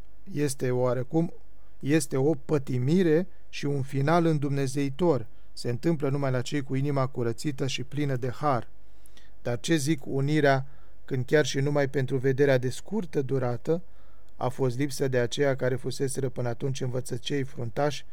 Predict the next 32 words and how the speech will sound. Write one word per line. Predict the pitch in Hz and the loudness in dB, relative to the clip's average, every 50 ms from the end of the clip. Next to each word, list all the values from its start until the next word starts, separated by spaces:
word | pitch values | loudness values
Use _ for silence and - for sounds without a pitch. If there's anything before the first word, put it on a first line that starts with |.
| - - - - - - | -6 -6 -6 -6 -6 -6
trebuind | - - 135 131 123 139 147 156 143 | -4 -2 -2 0 2 2 4 2 2
și | 131 - 135 | 2 2 2
ei | 147 180 185 | 4 4 4
să | 139 - 143 | 4 2 2
evadeze | 143 139 127 131 127 123 127 156 156 135 135 | 2 4 4 2 2 2 2 2 2 4 4
în | 135 | 4
acel | 131 123 120 - 151 139 | 2 2 2 2 2 2
moment | 135 127 123 123 131 143 156 151 - - - - - - - - - - - - | 2 2 2 2 2 2 0 0 -2 -4 -6 -6 -6 -6 -6 -6 -6 -6 -4 0
peste | - 151 143 131 - 143 | 2 2 2 4 4 4
orice | 139 147 170 175 143 - 165 160 | 6 8 6 6 6 4 4 4
întipărire | 147 131 156 143 135 - 143 139 151 165 160 151 143 | 4 2 0 -2 0 0 2 4 4 6 6 6 4
sensibilă | 131 - 143 131 131 - 165 160 147 135 135 123 117 | 4 2 0 -2 -2 -2 -2 0 0 2 2 2 0
și | - - | 0 -2
intelectuală, | 135 123 - 123 117 113 - - 123 123 123 117 | -4 -2 -2 -2 -2 -2 -2 -2 -2 -2 -2 -2
se | - - 113 | -4 -6 -6
referă | 113 110 - 127 123 120 | -6 -4 -4 -4 -2 -2
la | 117 113 113 - - - - - - - - - - - - - - | -4 -4 -6 -6 -6 -6 -6 -6 -6 -6 -6 -6 -6 -6 -6 -6 -6
Sfinții | - - - 135 131 131 - 127 | -6 -6 -4 -4 -2 -2 0 -2
Apostoli | 117 104 - 127 117 - 127 117 | -2 -2 -2 -4 -4 -4 -4 -4
pe | 107 123 117 | -4 -4 -4
Tabor, | - 117 110 107 123 131 147 151 - - - - - - | -4 -4 -4 -2 -2 -2 -2 -4 -6 -6 -6 -6 -6 -6
să | - - 156 | 0 2 4
nu | 151 165 165 | 6 6 8
vadă | 151 160 156 151 139 143 | 8 8 8 8 8 6
deloc | 135 131 135 127 139 156 160 - | 6 6 6 6 6 6 6 4
pentru | - 160 151 135 139 143 | 2 2 2 4 4 2
a | 135 | 2
se | 135 147 139 | 2 2 2
vrinci | 131 135 135 135 127 - | 2 2 2 2 2 2
de | 170 147 135 139 | 2 4 6 6
adevărata | 131 127 127 117 117 123 123 143 165 170 - 165 147 | 4 4 2 0 0 2 2 2 2 2 2 0 0
vedere | 131 135 127 117 131 139 147 156 175 | 0 0 0 0 2 2 2 2 2